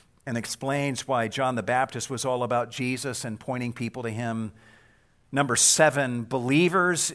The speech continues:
in Jesus get life, while rejectors of Jesus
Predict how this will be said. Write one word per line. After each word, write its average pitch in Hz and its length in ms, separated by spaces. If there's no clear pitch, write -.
in 123 280
Jesus 156 840
get 160 560
life, 120 720
while 104 200
rejectors 107 880
of 110 100
Jesus 98 720